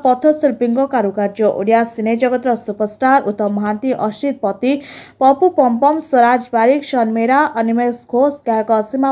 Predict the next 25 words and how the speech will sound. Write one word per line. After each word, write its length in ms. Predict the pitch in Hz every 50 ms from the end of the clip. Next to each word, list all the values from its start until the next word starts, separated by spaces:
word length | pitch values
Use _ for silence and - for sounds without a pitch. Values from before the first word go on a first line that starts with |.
| 233
ପଣ୍ଡା, 300 | - 220 214 202 214 226 233 226
ଇରା 140 | 214 233 247 262 233
ମହାନ୍ତି, 400 | 220 202 202 202 190 190 - 254 262 - -
ଅନନ୍ୟା 360 | 214 220 214 220 240 247 262 247 240
ଶ୍ରୀତମ 280 | - 214 202 208 202 196 196
ନନ୍ଦ, 200 | 196 196 196 196 240 262 285 285 - - - - - _ _ -
ସତ୍ୟଜିତ 400 | 269 262 269 311 302 330 339 330 320
ପ୍ରଧାନ 300 | 294 247 226 240 254 277 285
ପ୍ରମୁଖ 280 | 277 285 262 254 254 - 294 254 226
ବହୁ 140 | 233 247 247
ନାମୀ 280 | 240 233 233 240 247 269
ଦାମୀ 220 | 294 302 294 302 302
କଳାକାର 440 | 302 247 220 214 214 - 254 269 285 - 226
ଏହି 100 | 226 226 226
ମଞ୍ଚରେ 360 | 226 220 214 208 - 269 269 262
କଳା 220 | 262 247 226 214 214
ପ୍ରଦର୍ଶନ 460 | - 233 233 262 254 254 - 277 247 240 214
କରି 140 | 220 214 226 240
ଲୋକଙ୍କ 440 | 233 226 214 220 233 240 233 233 262 247 226 214
ମନୋରଞ୍ଜନ 500 | 220 208 208 220 233 233 233 269 285 294 285 - - - - - _ _ -
ଖୋରାକ 240 | - 285 294 302 294 254 -
ଯୋଗାଇବେ। 420 | 220 208 208 202 190 196 214 196 156 - _ _ _ _ _
ଏଥିସହିତ 560 | - 226 240 285 311 302 311 320 311 311 311 359 349 320 254
ବଲିଉଡ୍ 340 | 254 254 254 277 294 277 285 -
ଗାୟିକା 300 | 254 233 233 226 254 262